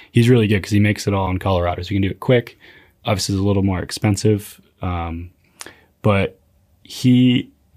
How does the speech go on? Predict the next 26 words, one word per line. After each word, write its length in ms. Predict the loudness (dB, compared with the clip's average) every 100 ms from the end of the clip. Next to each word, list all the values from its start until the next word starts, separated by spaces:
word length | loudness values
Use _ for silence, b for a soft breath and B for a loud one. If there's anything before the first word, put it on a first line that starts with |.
| _
has 160 | -2 0
a 40 |
lot 200 | 2 0
of 40 |
experience 840 | -2 -4 -2 0 0 -4 -8 -12 -16 _
welding 480 | -8 -4 -2 0 -2
and 100 | -2
making 320 | -4 -4 -2
these 160 | -2 -4
steel 260 | -6 -4 -4
ba-, 200 | -4 -6 -8
steel 300 | -6 -2 -2
bikes. 400 | 0 -4 -4 -12 B B B B B -6
And 440 | -2 0 -2 -4 -14 -14
I 160 | -10
had 260 | -4 -2 2
the 120 | 2
idea 560 | 2 0 2 4 2 0 -12
to, 100 | -6
like, 320 | -4 -4 -8 _
try 240 | -4 0
to 100 | 2
make 320 | 2 0 -2
my 160 | -4 -4
steel 380 | -6 -2 0 0
bike, 380 | 0 -2 -4